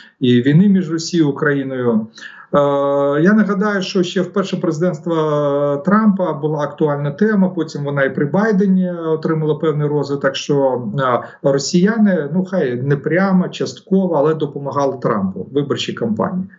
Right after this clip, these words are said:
І Трампу це дуже не подобалось. І він вважав, що, е, от в просуванні цієї теми брали участь і деякі, е, скажімо так, американські структури. Е, те, що, е, фактично він дав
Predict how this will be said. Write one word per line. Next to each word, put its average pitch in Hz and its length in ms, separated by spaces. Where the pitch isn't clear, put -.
І 139 80
Трампу 185 320
це - 180
дуже 135 240
не 120 100
подобалось. 101 640
І 143 100
він 220 220
вважав, 196 400
що, 151 500
е, 135 300
от 139 240
в - 80
просуванні 165 580
цієї 151 280
теми 220 320
брали 151 340
участь 202 380
і 143 40
деякі, 180 360
е, 139 240
скажімо 143 340
так, - 180
американські 135 600
структури. 104 640
Е, 143 240
те, 208 160
що, 180 480
е, 156 180
фактично 180 500
він 160 240
дав 135 300